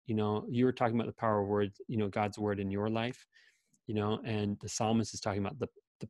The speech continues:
power of God's promises to see us through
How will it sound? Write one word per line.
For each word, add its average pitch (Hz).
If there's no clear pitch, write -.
power 113
of 107
God's 104
promises 117
to 117
see 131
us -
through 113